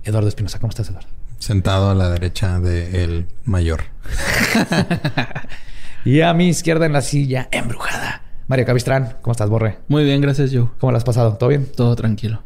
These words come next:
Speaker 1: Qué bueno.
Speaker 3: Animoso.
Speaker 1: Ese es, creo que es lo que buscamos todos, que esté tranquila la
Speaker 3: Ujú,
Speaker 1: cosa.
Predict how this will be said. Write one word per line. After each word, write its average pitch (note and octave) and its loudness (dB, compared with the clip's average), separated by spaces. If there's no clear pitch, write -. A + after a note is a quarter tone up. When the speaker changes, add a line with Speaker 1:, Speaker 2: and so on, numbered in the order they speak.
Speaker 1:
Qué C3+ 0
bueno. A#2+ 4
Speaker 3:
Animoso. A2+ 2
Speaker 1:
Ese D3 2
es, - -4
creo C#3 2
que C3 0
es C3+ 0
lo C#3+ 2
que C3+ 2
buscamos A#2 2
todos, G#2 0
que A2 -4
esté B2 0
tranquila B2 2
la D3+ 6
Speaker 3:
Ujú, D#3+ 4
Speaker 1:
cosa. C4 4